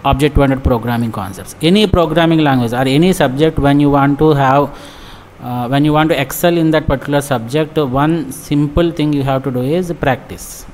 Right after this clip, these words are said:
That's it, right? So programming requires lot of practice. Then only you will be getting perfection in that particular concept, right?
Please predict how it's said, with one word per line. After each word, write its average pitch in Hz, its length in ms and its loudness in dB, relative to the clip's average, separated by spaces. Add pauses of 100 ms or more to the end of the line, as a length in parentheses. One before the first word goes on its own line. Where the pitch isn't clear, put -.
That's 123 220 -8
it, - 80 -16 (320)
right? 104 100 -16 (400)
So 135 180 -4
programming 165 640 2
requires 151 560 0
lot 131 260 0
of 143 240 0
practice. - 600 -6
Then 135 220 2
only 151 440 4
you 143 140 2
will 143 160 2
be 147 260 0 (400)
getting 135 300 0
perfection 143 760 -2
in 131 120 0
that 131 160 -2
particular 131 320 -2
concept, 104 560 -8
right? 110 160 -14